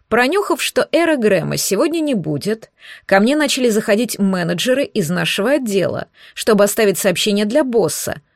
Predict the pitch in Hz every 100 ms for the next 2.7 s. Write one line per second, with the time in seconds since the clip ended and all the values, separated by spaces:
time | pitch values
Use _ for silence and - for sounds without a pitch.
0 | _ 208 240 208 262 285 339 370 254 170
1 | - 180 254 - 208 170 165 190 247 220
2 | 196 180 190 240 240 175 -